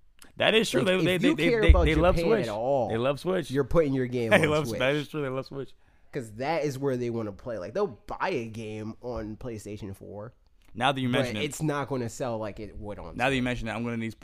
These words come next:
Speaker 1: uh, Persona six to be on Switch. I need, I, I'm gonna need it. I'm gonna need it.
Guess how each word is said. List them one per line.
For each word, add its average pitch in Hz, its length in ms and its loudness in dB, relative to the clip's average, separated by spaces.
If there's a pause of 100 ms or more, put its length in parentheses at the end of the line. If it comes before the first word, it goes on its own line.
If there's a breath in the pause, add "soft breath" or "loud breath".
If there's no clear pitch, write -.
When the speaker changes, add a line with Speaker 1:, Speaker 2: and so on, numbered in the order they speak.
(180)
Speaker 1:
uh, 98 180 -2
Persona 107 320 -8
six 101 200 -10
to 92 60 -14
be 87 80 -10
on 82 120 -10
Switch. - 260 -14 (520)
I 117 140 2
need, 120 340 0
I, 117 140 2 (180)
I'm 110 120 -6
gonna 104 220 -6
need 92 120 -8
it. 80 60 -12
I'm 92 100 -10
gonna 98 100 -8
need 92 180 -10
it. - 80 -16